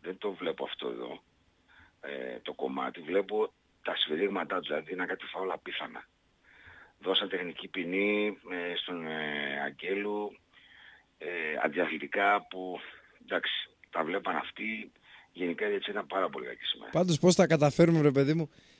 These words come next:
Speaker 2: είμαστε τώρα εδώ στο post game αυτό το Σαββατοκύριακο. Χθες μιλάμε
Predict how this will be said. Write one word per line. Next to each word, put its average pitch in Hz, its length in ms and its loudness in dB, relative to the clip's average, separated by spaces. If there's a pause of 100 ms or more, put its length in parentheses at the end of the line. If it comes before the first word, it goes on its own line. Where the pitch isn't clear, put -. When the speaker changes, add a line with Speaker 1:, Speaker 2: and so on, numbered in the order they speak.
(320)
Speaker 2:
είμαστε 170 440 6
τώρα 165 180 10
εδώ 170 80 12
στο 156 180 8
post 151 220 6
game 165 120 10
αυτό 151 140 8
το 151 60 4
Σαββατοκύριακο. 135 720 6 (480)
Χθες - 500 8 (440)
μιλάμε 180 580 8